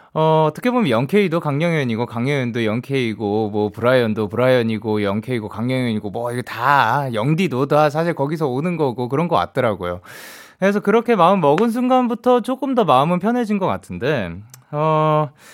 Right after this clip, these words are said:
이제 단점이라고 말을 하는 게 사실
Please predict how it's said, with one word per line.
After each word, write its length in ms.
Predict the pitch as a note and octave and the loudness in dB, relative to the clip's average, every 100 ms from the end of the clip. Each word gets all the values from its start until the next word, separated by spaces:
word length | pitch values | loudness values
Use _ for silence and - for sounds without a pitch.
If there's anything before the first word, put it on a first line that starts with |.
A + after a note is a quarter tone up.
| - - _ _ | -20 -20 _ _
이제 120 | F3+ A3 | -6 -2
단점이라고 1600 | D#3 F3 G#3+ C4 B3+ B3+ B3+ B3 B3 A#3 A3+ A3+ A3 A3 G#3 - | 2 2 4 6 6 6 4 2 0 2 2 2 2 2 0 -4
말을 500 | A#2 B2 C3+ E3+ F3+ | -12 -2 2 4 2
하는 240 | A3+ A#3 E3 | 2 0 0
게 400 | G#2+ C3 F2+ F#2 | 0 2 0 -4
사실 460 | E3+ F#3 A3 E3+ | -8 0 0 0